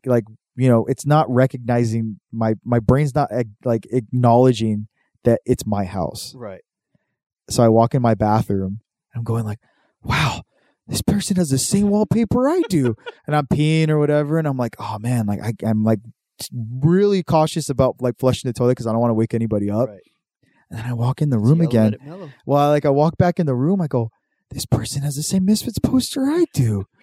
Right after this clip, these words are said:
Speaker 1: And blah, blah, and I'm like, "Man, this person's either my soulmate or my best friend."
Speaker 2: <laughs>
Speaker 1: And I'm, like, fucking, like, loving everything about this room, which it's my room.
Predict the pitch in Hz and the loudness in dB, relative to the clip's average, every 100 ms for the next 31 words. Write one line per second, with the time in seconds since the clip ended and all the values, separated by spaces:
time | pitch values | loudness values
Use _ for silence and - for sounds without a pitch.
0 | _ _ _ - 185 247 262 202 202 196 | _ _ _ -2 2 2 2 0 -2 -2
1 | - _ _ - 320 302 185 135 _ _ | -2 _ _ -4 0 2 2 -2 _ _
2 | 247 254 311 262 269 233 254 208 123 - | -4 0 0 0 0 2 2 0 -2 0
3 | 208 247 302 269 190 139 127 180 185 - | 0 2 2 2 2 0 0 0 0 0
4 | - 156 156 117 - 302 - 285 175 185 | 0 2 2 0 -2 -4 -4 -2 2 2
5 | 226 240 214 190 262 226 - 220 220 208 | 2 2 2 2 0 -4 0 0 2 2
6 | 156 151 156 151 131 135 165 220 247 208 | 2 2 2 2 0 0 2 2 2 2
7 | 190 196 190 190 160 151 156 151 135 147 | 2 0 2 2 2 2 2 0 0 2
8 | 156 135 _ 175 240 269 185 151 175 196 | 2 0 _ -2 0 0 0 2 4 4
9 | 165 160 220 151 | 2 2 2 0